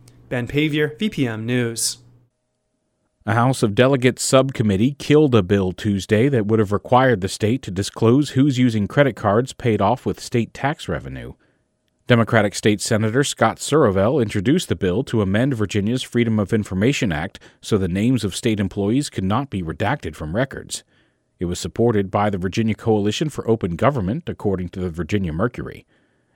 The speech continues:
Speaker 2: After passing the Senate thirty-nine to zero,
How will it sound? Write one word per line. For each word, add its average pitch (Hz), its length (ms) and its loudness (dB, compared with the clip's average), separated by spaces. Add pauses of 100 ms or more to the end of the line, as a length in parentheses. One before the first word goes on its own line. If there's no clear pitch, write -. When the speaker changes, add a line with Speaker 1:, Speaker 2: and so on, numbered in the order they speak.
Speaker 2:
After 82 200 -4
passing 95 440 -4
the 80 80 -8
Senate 117 440 -2
thirty-nine 117 540 0
to 98 140 -10
zero, 92 480 0